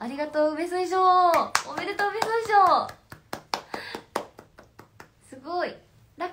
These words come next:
キーですね。消し版作るの楽しいよね。楽しい。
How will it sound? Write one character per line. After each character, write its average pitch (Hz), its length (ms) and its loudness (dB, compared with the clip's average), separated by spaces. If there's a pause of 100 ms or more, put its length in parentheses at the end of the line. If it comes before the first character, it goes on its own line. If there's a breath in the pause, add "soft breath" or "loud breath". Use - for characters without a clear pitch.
キ 294 100 -12
ー 233 180 -12
で 226 100 -10
す - 100 -18
ね。 214 260 -10 (4000 soft breath)
消 269 120 -18
し 302 80 -12
版 339 260 -6
作 381 220 -6
る 285 120 -4
の 233 80 -8
楽 254 240 -12
し 339 240 -8
い 339 60 -8
よ 320 120 -4
ね。 196 300 -10 (300)
楽 311 260 -4
し 359 100 -12
い。 370 280 -6